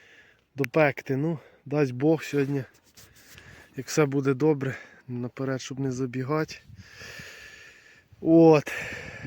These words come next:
Що я ще хотів сказати? Що я ще хотів сказати? Це, бляха, в мене кислота з нього, вон,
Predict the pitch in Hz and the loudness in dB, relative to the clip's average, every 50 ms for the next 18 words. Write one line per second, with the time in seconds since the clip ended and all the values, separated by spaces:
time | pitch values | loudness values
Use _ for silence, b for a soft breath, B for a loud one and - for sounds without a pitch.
0 | B B B B B B B B B B B B B B B B B - - - | B B B B B B B B B B B B B B B B B -20 -20 -20
1 | - _ - - _ _ _ _ _ - _ _ - - - - - - - - | -20 _ -20 -20 _ _ _ _ _ -20 _ _ -20 -18 -16 -16 -14 -16 -14 -14
2 | B B B B B B B B B B B B B B B B B B B B | B B B B B B B B B B B B B B B B B B B B
3 | B B - - - - 147 147 151 156 151 - - 170 151 139 - - 156 143 | B B -16 -14 -4 0 0 2 2 2 0 2 4 4 4 4 0 -2 -2 -2
4 | 127 - - - - 139 135 131 131 147 147 139 123 - - - B B B B | -2 -2 -8 -8 -6 -4 -4 0 0 2 2 2 2 0 -6 -14 B B B B
5 | B B B B B B B B B _ _ _ - _ B B B B B B | B B B B B B B B B _ _ _ -20 _ B B B B B B
6 | B B B B B B B B B B B B - - 208 214 220 190 - - | B B B B B B B B B B B B -2 6 8 10 10 10 8 8
7 | 196 175 139 - - 175 151 - - - - 151 143 143 131 123 - - 120 - | 4 4 4 2 -2 -2 -2 -2 -6 -4 -4 0 0 2 0 0 -2 -6 -10 -6
8 | - 175 151 156 170 160 135 - 160 151 151 147 147 147 143 - - 127 - - | -6 -6 -2 2 2 2 2 2 -2 0 0 0 0 0 -2 -4 -8 -14 -8 -6
9 | 139 127 - - 127 123 120 123 123 123 120 123 123 120 120 120 120 | -6 -6 -4 -2 -2 -2 -2 -2 -4 -4 -4 -4 -6 -6 -6 -6 -8